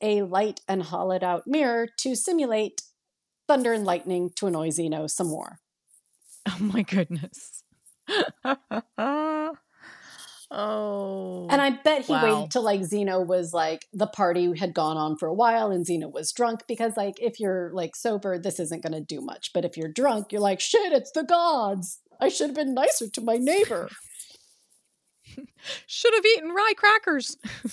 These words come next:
Speaker 1: There you go. Yeah, exactly. So, you know,
Speaker 2: Oh.
Speaker 1: next time your neighbor annoys you, just get a giant water boiler, some tubes, sneak into their house, <laughs> attach it to the
Speaker 2: Right.
Speaker 1: structural joists, and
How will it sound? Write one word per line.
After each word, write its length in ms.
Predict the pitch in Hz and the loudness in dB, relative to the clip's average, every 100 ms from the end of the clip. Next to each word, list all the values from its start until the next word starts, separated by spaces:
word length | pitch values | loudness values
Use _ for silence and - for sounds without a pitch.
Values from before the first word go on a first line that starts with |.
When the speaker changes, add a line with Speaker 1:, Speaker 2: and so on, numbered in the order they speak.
| 233 - - _ _ - | -10 -14 -20 _ _ -2
Speaker 1:
There 120 | 208 | 0
you 140 | 208 | 2
go. 380 | 233 254 180 151 _ _ _ _ _ _ _ _ _ - | 4 2 2 -8 _ _ _ _ _ _ _ _ _ 2
Yeah, 240 | 220 202 - - | 2 2 -4 -4
exactly. 480 | 196 190 185 - 156 - - | 2 2 2 -2 -6 -8 -16
So, 440 | - 254 226 202 - _ _ _ _ 294 | 2 4 4 0 -10 _ _ _ _ -4
you 100 | 233 | 0
know, 200 | 190 175 | 0 -2
Speaker 2:
Oh. 140 | 226 208 | -4 0
Speaker 1:
next 300 | 214 220 - | 0 0 0
time 180 | 254 | 2
your 140 | 269 247 | 2 2
neighbor 260 | 233 233 220 | 0 2 0
annoys 440 | 226 339 403 226 | 2 4 4 2
you, 400 | 196 196 262 285 - - | -2 -2 -2 -4 -10 -6
just 220 | 220 - | -4 2
get 100 | 226 | 2
a 60 | 220 | 2
giant 440 | 214 214 240 - | 2 2 0 -4
water 360 | 180 170 180 202 | -6 -2 0 2
boiler, 480 | 208 220 262 339 | 0 2 0 0
some 260 | - 220 185 | -2 -2 -2
tubes, 560 | - 214 220 294 285 - | 0 0 2 0 0 -2
sneak 260 | 240 240 | -2 -2
into 140 | 233 214 | -2 0
their 160 | 220 | 0
house, 480 | 208 202 311 339 - | 2 2 2 0 0
<laughs> 0 | |
attach 460 | 226 - 226 220 - | 0 2 0 2 0
it 200 | - - | -2 -4
to 180 | 254 220 | -4 -2
the 100 | 262 | -2
Speaker 2:
Right. 120 | 285 | -2
Speaker 1:
structural 480 | 294 - - 233 220 | -2 -6 -2 0 2
joists, 720 | 165 247 254 196 381 - - | 2 2 4 2 0 -2 -4
and 160 | 254 | -4